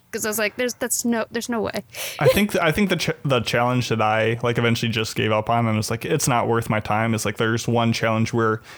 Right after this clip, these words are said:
Speaker 2: you need to get an object, and you have to go from one
Speaker 1: Oh.
Speaker 2: end of the map to the other end, and you
Speaker 1: Is
Speaker 2: can't
Speaker 1: it the
Speaker 2: be hit.
Speaker 1: tear drop
Speaker 2: I
Speaker 1: or something like that?
Speaker 2: think so, but you can't get hit once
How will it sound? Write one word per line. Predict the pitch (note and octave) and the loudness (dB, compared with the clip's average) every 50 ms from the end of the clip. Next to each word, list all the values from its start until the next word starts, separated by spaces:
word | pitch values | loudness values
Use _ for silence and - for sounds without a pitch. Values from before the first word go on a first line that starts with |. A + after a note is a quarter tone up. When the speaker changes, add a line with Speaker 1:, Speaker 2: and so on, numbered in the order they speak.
| - - - - - | -20 -20 -14 -4 -2
Speaker 2:
you | C#3 | 0
need | C3 C#3+ - | 0 2 2
to | D3+ | 0
get | C#3 D3 B2+ | 0 2 0
an | B2 A2+ D#2+ | 0 0 0
object, | G#2+ A2 A2+ B2 B2 D3+ E3+ F#3+ - - - - - _ _ _ _ - - - - - _ _ _ _ _ _ _ | 0 0 0 0 2 2 2 0 0 -4 -10 -18 -20 _ _ _ _ -20 -20 -20 -20 -20 _ _ _ _ _ _ _
and | C3+ B2+ B2 B2 A#2 A2+ A2 A#2 C#3 | 0 0 2 2 2 0 0 -2 -2
you | - D3 C3+ B2+ | 0 0 2 2
have | C3+ C3+ | 2 2
to | - C3+ | 0 0
go | C3+ C3 | 0 0
from | B2 - B2 A#2 A2+ | 0 0 0 2 2
one | A#2 B2+ D3 D#3+ - | 4 4 2 2 4
Speaker 1:
Oh. | C#4+ D4+ D4+ D4 C4+ A#3+ G3 E3+ | 4 6 6 6 4 4 4 4
Speaker 2:
end | D#3 D#3 E3 | 4 4 4
of | E3+ E3 E3 | 4 4 4
the | E3+ | 4
map | E3 E3+ F3 - - - - | 4 4 4 2 -2 -4 -2
to | - C#3+ | 0 0
the | C3 A#2+ A2 | 2 2 2
other | A#2+ C3 A#2+ A#2+ G2+ F#2 | 2 2 2 2 2 2
end, | G#2+ G#2 G#2 A2+ - - | 2 2 0 -2 -2 0
and | B2 B2 | 0 0
you | A#2 A#2+ | 2 4
Speaker 1:
Is | A#2 | 4
Speaker 2:
can't | C3 C#3+ C#3 | 4 4 4
Speaker 1:
it | - | 2
the | C3+ | 2
Speaker 2:
be | B2+ | 2
hit. | C3 C3+ C3 - | 2 4 4 4
Speaker 1:
tear | - - C4+ B3 A#3+ A#3+ B3 C#4 D4+ E4+ F#4 G4+ G#4 G#4+ A4 A4+ A4 - - F#4+ - | 2 2 2 2 2 2 2 4 4 4 2 2 2 0 -2 -4 -6 -10 -14 -12 -4
drop | - F#4 F#4+ G4+ G4+ G4 - | 0 2 4 4 2 2 2
Speaker 2:
I | F#4 | -2
Speaker 1:
or | - | -2
something | - - - F3+ | -2 -2 -4 -4
like | F3+ F#3 - - | -4 -4 -2 -2
that? | F#3+ F#3 F3+ | -2 0 2
Speaker 2:
think | D#3+ D3+ C#3 | 2 2 2
so, | - - G#2+ G#2 | 2 2 2 2
but | A#2 A2+ - | 0 0 -2
you | A#2+ | -2
can't | - - E3 D#3+ - | 0 0 0 2 2
get | F3 - D3 | 0 0 2
hit | C#3+ C#3 - - | 0 0 0 0
once | C3 A#2+ A#2+ A2+ G2+ - - - - - - - | 0 2 2 2 2 0 -2 -2 0 0 0 -2